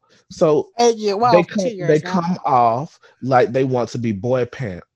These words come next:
Speaker 1: parents. And I
Speaker 2: Which I
Speaker 1: don't
Speaker 2: think is why so many people were expe-, were expecting it to be a girl because,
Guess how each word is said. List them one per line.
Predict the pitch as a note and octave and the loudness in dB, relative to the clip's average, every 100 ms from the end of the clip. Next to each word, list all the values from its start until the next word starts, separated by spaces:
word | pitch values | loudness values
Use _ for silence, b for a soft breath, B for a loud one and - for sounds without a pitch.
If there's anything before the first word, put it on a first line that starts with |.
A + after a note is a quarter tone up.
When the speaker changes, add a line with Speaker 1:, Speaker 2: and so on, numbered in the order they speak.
| - | -12
Speaker 1:
parents. | C3 F#2+ D#2 C#2+ - - b b | -8 -6 -8 -14 -20 -20 b b
And | A#2+ - | 0 4
I | C#4 | 4
Speaker 2:
Which | - | 4
I | D4+ | 0
Speaker 1:
don't | - | 0
Speaker 2:
think | D#4+ G4+ | 0 0
is | D#4 | 2
why | B3+ B3+ | 2 0
so | - C4 A#3+ | -2 -4 -4
many | A#3+ A#3 | -6 -6
people | A#3+ A#3+ | -4 0
were | A3 G#3 | 0 -2
expe-, | - - A3+ | -6 -12 -6
were | G#3+ A3 G3+ | -2 -2 -2
expecting | G3+ - G#3 G#3 A3 G#3 | -10 -6 -6 -6 -10 -12
it | F#3+ | -12
to | - G3+ | -10 -6
be | F#3+ F#3+ | -2 0
a | G3 | -2
girl | F#3 E3+ F#3 G#3 A3 | -4 -2 0 -2 -4
because, | G3+ - - F#3+ F#3+ - | -10 -8 -4 -4 -6 -14